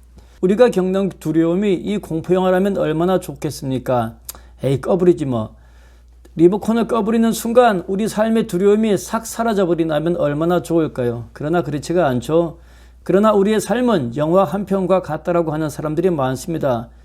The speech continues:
두려움도 언젠가는 끝이 나기 때문입니다. 지금은 이불을 뒤집어 쓴 이 두 사람처럼 두렵더라도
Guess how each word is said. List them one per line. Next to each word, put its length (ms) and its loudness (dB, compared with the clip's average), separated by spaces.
두려움도 600 4
언젠가는 680 0
끝이 340 -4
나기 300 -2
때문입니다. 640 -4
지금은 460 0
이불을 340 2
뒤집어 300 0
쓴 440 -4
이 160 -4
두 140 -2
사람처럼 680 0
두렵더라도 840 0